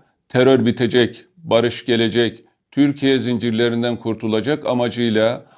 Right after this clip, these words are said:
Abdullah Öcalan ve P K K üyelerine tarihi bir fırsat verileceği belirtiliyor. Bu teşebbüsün doğruluğu, eğriliği bir yana, adı üstünde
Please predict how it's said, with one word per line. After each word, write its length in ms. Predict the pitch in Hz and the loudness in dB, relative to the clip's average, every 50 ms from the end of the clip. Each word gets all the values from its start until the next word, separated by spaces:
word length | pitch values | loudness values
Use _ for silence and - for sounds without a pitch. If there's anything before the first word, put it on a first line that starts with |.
| _ _ _ - | _ _ _ -4
Abdullah 560 | - 117 117 117 - 127 117 120 123 123 - | -2 -2 -2 -2 -4 -6 -4 -4 -4 -4 -4
Öcalan 600 | 113 117 101 120 120 113 113 113 127 135 131 107 | -4 -4 -2 -2 0 0 0 0 0 -2 -4 -4
ve 200 | 113 117 113 113 | -2 -2 -2 -2
P 160 | 113 120 110 | -4 -6 -6
K 140 | - 120 110 | -4 -6 -6
K 140 | - 143 127 | -4 -4 -4
üyelerine 800 | 104 117 113 113 113 107 107 107 98 107 104 107 117 123 131 - - _ _ _ | -2 -2 0 0 0 0 0 -2 -2 -2 -4 -4 -4 -4 -6 -8 -14 _ _ _
tarihi 520 | - 117 113 113 113 113 107 104 117 107 | -2 2 2 2 2 2 0 -2 -2 -2
bir 180 | 101 110 107 98 | -2 -4 -4 -4
fırsat 520 | - - 101 95 - - - 131 131 135 | -6 -10 -10 -10 -8 -6 -4 -4 -4 -2
verileceği 600 | 110 113 107 104 107 101 98 92 104 104 104 92 | -2 0 0 0 0 -2 -2 -2 0 0 0 0
belirtiliyor. 720 | 95 98 95 98 95 98 - 98 85 92 92 92 90 - - _ _ _ _ - - _ _ _ _ _ _ _ _ _ _ _ _ - | 0 -2 -2 -2 -4 -6 -8 -6 -4 -2 -2 -2 -4 -6 -10 _ _ _ _ -20 -20 _ _ _ _ _ _ _ _ _ _ _ _ -2
Bu 140 | 147 151 | 0 0
teşebbüsün 800 | 151 - 156 135 - 170 156 - - 139 135 - 165 156 139 117 | 0 0 -2 0 0 0 0 0 -2 -6 -4 -2 0 0 2 4
doğruluğu, 600 | 127 127 123 123 123 123 113 110 120 135 151 - | 6 6 6 6 6 4 4 4 2 2 2 2
eğriliği 580 | - 120 117 113 110 107 107 107 120 135 131 107 | 2 2 2 2 2 0 0 2 2 2 2 2
bir 140 | 110 113 | 0 0
yana, 440 | 104 104 107 107 104 104 98 90 - _ _ _ _ _ | 0 2 0 0 0 0 -4 -6 -8 _ _ _ _ _
adı 240 | - 123 135 165 165 | -4 -2 0 2 0
üstünde 580 | 139 110 - - - 107 107 95 101 95 92 | 0 0 -4 -6 -6 -4 -2 -2 -2 -2 -4